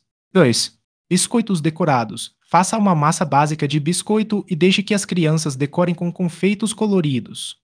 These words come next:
É uma forma deliciosa de expressar a criatividade. Três.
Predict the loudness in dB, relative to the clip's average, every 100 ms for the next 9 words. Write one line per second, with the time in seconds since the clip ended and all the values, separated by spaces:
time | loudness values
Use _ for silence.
0 | _ 4 4 6 4 6 4 2 2 4
1 | 6 6 4 2 0 2 2 4 2 0
2 | 2 4 4 4 -4 -14 _ _ _ 6
3 | 6 6 0